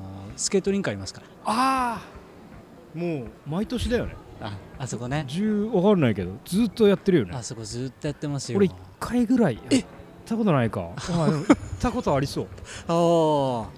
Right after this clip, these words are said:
Speaker 2: なんかで。
Speaker 1: あそこ、なんかな、でも、あれ、めちゃめちゃカラオケの映像で使えるもんね。
Speaker 2: <laughs> あれは使えたわ、まあまあ。中に入ってしまえばね。
Speaker 1: どんなスケートリンクでも一緒だもんね。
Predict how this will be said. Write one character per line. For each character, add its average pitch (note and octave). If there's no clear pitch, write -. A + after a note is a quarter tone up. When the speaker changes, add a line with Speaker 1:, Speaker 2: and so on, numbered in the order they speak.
Speaker 2:
な E3
ん C#3+
か A2
で。 F2+
Speaker 1:
あ E3
そ F#3+
こ、 G3
な G#3
ん G3
か A2+
な、 A2
で D3+
も、 C3+
あ E3
れ、 F3+
め F3
ち G#3+
ゃ B3
め A#3+
ち -
ゃ G#3+
カ G3+
ラ G#3
オ G#3
ケ G#3
の G3+
映 G3
像 F#3+
で F3
使 -
え F3+
る E3+
も B2
ん -
ね。 -
Speaker 2:
<laughs> -
あ -
れ E3
は C#4
使 -
え C4+
た G#3+
わ、 D3+
ま B2
あ A#2+
ま A2
あ。 G#2
中 F#3
に C3
入 D#3
っ -
て C3+
し -
ま E3
え F3
ば G#2+
ね。 G#2+
Speaker 1:
ど A3+
ん G#3+
な E3+
ス -
ケ -
ー -
ト G3+
リ F3
ン -
ク F3
で F#3
も C3+
一 D3
緒 E3+
だ D#3+
も B2+
ん A#2
ね。 -